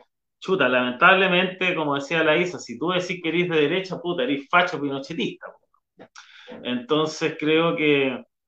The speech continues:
eso es algo que tiene que terminar ahora ya. Eh, pa-, pa cerrar el tema de las tribus, porque yo creo que ese es un, eh, eh, eh, es el gran perdedor, es la tribu de la élite. Eh, con lo que, ah, lo, con lo que con,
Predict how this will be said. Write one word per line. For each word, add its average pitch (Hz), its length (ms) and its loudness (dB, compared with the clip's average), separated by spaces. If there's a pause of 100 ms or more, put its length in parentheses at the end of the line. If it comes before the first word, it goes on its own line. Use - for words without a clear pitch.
(440)
eso 170 300 2
es 165 60 2
algo 175 320 4
que 160 100 -2
tiene 156 260 0
que 151 120 0
terminar 135 840 0
ahora 127 500 2
ya. 85 160 -12 (600)
Eh, 123 300 -2
pa-, 131 200 -4
pa 131 100 -2
cerrar 151 380 2
el 160 160 0
tema 165 440 2
de 135 120 -2
las - 180 -2
tribus, 175 300 0
porque 139 320 -4
yo 143 160 2
creo 147 240 2
que 139 160 0
ese 139 220 -2
es 143 60 0
un, 127 240 -4 (460)
eh, 120 180 -4
eh, 131 200 -8
eh, 127 360 -2
es 135 140 -4
el 139 160 2
gran 185 280 4
perdedor, 185 760 4 (560)
es 147 160 0
la 151 160 4
tribu 160 320 4
de 156 80 8
la 143 100 6
élite. 123 340 -2 (260)
Eh, 139 420 2
con 143 180 2
lo 143 180 4
que, 143 360 4
ah, 143 280 2 (380)
lo, 135 220 -8
con 147 160 -2
lo 143 160 0
que 143 320 -2
con, 143 360 -6